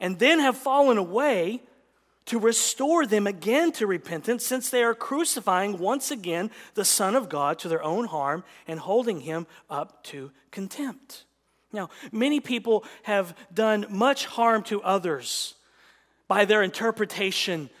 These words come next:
of the passage that's before us today. So what we're gonna do today is I'm gonna shoot down one of those interpretations, and then I'm going to give you my interpretation, which, by the way, is the correct interpretation.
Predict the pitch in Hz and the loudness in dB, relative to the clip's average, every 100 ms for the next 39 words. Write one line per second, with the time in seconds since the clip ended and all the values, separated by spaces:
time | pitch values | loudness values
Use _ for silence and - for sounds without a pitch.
0 | _ - 185 175 160 - - - - 180 | _ -2 0 0 -2 -8 -20 -16 -6 -2
1 | 160 - 143 147 135 151 - 151 135 117 | 0 -2 -8 -8 -8 -10 -8 -4 -4 -6
2 | - 139 131 - 175 196 262 269 247 165 | -12 -12 -8 -6 -2 -2 -2 -2 -2 -2
3 | 220 226 220 165 185 190 165 143 143 - | -2 -2 -4 -2 0 0 0 -2 -4 -6
4 | - - - 170 226 226 208 156 - - | -10 -16 0 2 2 0 -2 -4 -10 -20
5 | _ _ _ - - _ - - 320 277 | _ _ _ -20 -20 _ -6 2 4 4
6 | 233 226 214 202 190 185 269 311 240 208 | 4 4 4 2 -2 4 8 8 6 2
7 | 180 185 175 170 156 165 160 147 151 147 | 0 0 -2 -4 -4 -4 -6 -6 -6 -6
8 | 185 208 254 - - _ _ _ _ 196 | -4 -4 -4 -6 -8 _ _ _ _ -2
9 | 190 185 202 240 220 185 185 180 185 175 | 0 2 4 4 4 0 -2 -2 -4 -4
10 | 175 180 180 165 175 170 - _ 190 233 | -6 -4 -4 -4 -4 -6 -8 _ 4 4
11 | 240 175 - 156 143 - 135 - 139 165 | 4 -2 -4 -6 -8 -12 -10 -10 -8 -6
12 | 180 175 180 170 185 190 - 294 302 226 | -4 -2 -2 -2 -4 -4 -4 -4 -4 -6
13 | 180 151 131 - - - | -6 -8 -12 -16 -14 -16